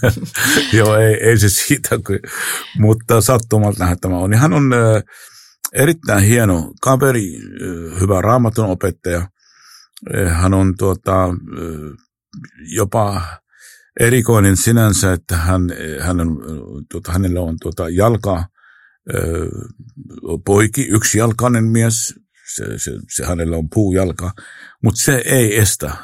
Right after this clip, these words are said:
sitä miestä niinku liikumasta ollenkaan. Ja se jatkuvasti, ö, tekee niinku sillä hi-, hi-, hirmu hyviä ajatuksia, ö, et miten ihmisiä opetetaan, mitä seurakuntalaiset opet-,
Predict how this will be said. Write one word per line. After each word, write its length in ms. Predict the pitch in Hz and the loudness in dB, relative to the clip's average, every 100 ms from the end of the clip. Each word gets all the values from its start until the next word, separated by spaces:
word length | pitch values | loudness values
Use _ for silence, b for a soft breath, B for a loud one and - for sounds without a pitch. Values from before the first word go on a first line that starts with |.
| - | -14
sitä 340 | - 101 92 87 | -8 -4 -2 0
miestä 380 | 92 85 - 78 | 0 0 -2 -4
niinku 380 | 78 82 82 b b b - | -4 -6 -10 b b b 0
liikumasta 560 | 104 90 90 85 - 160 | 2 2 0 -4 -2 0
ollenkaan. 520 | 98 80 69 - - b b b b b b - | 0 -4 -8 -14 -16 b b b b b b -2
Ja 180 | 101 92 | 0 2
se 140 | - | 0
jatkuvasti, 920 | 107 135 156 - 110 104 - 101 90 82 B 82 82 - | 2 2 0 0 2 2 0 -2 -2 -4 B -16 -16 -12
ö, 220 | 87 90 85 - - - | -8 -8 -8 -14 -12 -2
tekee 260 | 104 104 | 0 2
niinku 160 | 95 85 | 0 0
sillä 240 | - 143 | 0 2
hi-, 200 | 98 107 - | 2 0 -2
hi-, 300 | 104 110 113 | -4 -2 2
hirmu 260 | 120 107 | 4 4
hyviä 300 | 104 104 95 90 B B B B | 2 2 0 -2 B B B B
ajatuksia, 680 | 107 110 98 95 - 90 85 - b b b b b b - | 0 2 2 -2 -2 -4 -4 -8 b b b b b b -10
ö, 520 | 107 92 87 87 82 98 | -4 -2 0 -2 -4 -6
et 140 | - | 0
miten 500 | 110 117 98 90 82 82 B B B B - - - - | 2 4 2 2 -2 -8 B B B B -20 -20 -18 -2
ihmisiä 440 | 98 95 82 95 | 2 2 0 -2
opetetaan, 320 | 87 101 95 101 | -2 -2 0 0
mitä 180 | 113 | 0
seurakuntalaiset 840 | 107 160 117 95 104 95 95 87 - | 0 2 0 -2 -4 -4 -4 -6 -6
opet-, 360 | 92 - 101 | -8 -8 -8